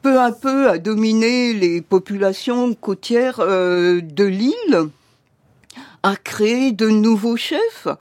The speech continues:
a choisi parmi ses compagnons, euh, plusieurs d'entre eux qu'il a installés dans des clans ou chefferies différentes sur Efate,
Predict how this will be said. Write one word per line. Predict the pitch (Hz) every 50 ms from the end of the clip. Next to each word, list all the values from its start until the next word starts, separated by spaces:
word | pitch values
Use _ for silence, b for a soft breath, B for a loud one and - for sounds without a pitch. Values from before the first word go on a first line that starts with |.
| B B B B B B B 254 202
a | - 208 208
choisi | 208 - - 269 262 254 220 285 311 302
parmi | - - 226 220 220 240 262 240
ses | - 277 -
compagnons, | - 247 254 240 - 269 254 247 254 269 277 285 285 285 277 240 B B B B B B B B 269 262 262 233 -
euh, | 180 190 190 180 _ -
plusieurs | - 240 233 247 233 262 294 277
d'entre | 254 247 262 277 - - - 302
eux | 320 349 359 330 262 _
qu'il | - - - 240 226 208
a | 202 185 175 175 - - -
installés | - 233 247 247 - - - 247 233 233 254 269 262 247 214 - _ _ _ _ _
dans | - 180 170 196 190
des | 185 196 214 208 196 190 185 - _ _ _ -
clans | - - 240 247 262 277 285 269 254
ou | 220 196 185
chefferies | - - - 262 240 - - - 277 262 254
différentes | 226 220 247 233 - 240 233 247 254 262 247
sur | - - 240 220
Efate, | 220 226 - - 233 220 220 - -